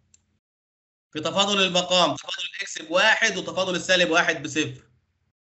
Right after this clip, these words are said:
بعد كده اضرب واحد في اكس باكس، واحد في سالب واحد بسالب واحد.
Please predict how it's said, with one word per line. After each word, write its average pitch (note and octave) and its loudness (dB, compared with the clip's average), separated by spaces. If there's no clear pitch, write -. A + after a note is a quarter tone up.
بعد D#3 2
كده G3+ 4
اضرب D#3 2
واحد F3+ 2
في F3+ 0
اكس - -4
باكس، D#3+ 0
واحد E3+ -4
في D#3 -12
سالب F3 0
واحد E3+ 0
بسالب D#3 -4
واحد. D#3 -2